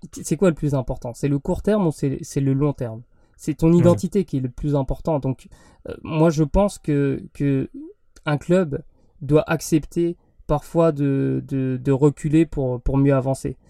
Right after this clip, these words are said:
Speaker 1: Tu vois, et ça fait partie. Alors oui, il y a des enjeux économiques, euh, surtout dans le basket. Il n'y a pas beaucoup d'argent. Euh, c'est sûr qu'une descente administrative, ça peut, euh, plomber un club.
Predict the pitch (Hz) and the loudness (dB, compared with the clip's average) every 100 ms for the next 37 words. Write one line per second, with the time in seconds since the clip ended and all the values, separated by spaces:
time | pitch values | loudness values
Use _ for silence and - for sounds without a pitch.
0 | _ _ - 143 147 - 147 147 - 156 | _ _ -8 0 0 0 -2 -2 0 -2
1 | 165 - - - 147 143 180 208 151 131 | -2 -4 -8 -4 0 0 2 2 2 2
2 | 139 143 135 139 - 139 139 143 - - | 2 2 2 0 0 2 2 2 -4 -20
3 | - 127 - 170 - 170 151 131 131 - | -8 -8 -4 -6 -6 -2 0 0 -2 -6
4 | - - 127 - 147 143 139 156 143 131 | -14 -14 -14 -4 0 0 -2 -2 0 0
5 | 151 185 - _ _ - 147 143 - - | -4 -4 -10 _ _ -14 -6 -4 -2 0
6 | 170 - 151 135 143 - 156 - - 147 | -2 -2 -2 0 2 2 -2 -4 -2 2
7 | 143 143 131 135 - 185 175 185 - 123 | 4 2 0 -6 -2 -2 -2 -6 -10 -8
8 | - 156 - - _ _ 143 131 - 165 | -2 -4 -4 -14 _ _ -8 -4 0 4
9 | 175 160 170 156 - 117 | 6 6 4 2 -2 -6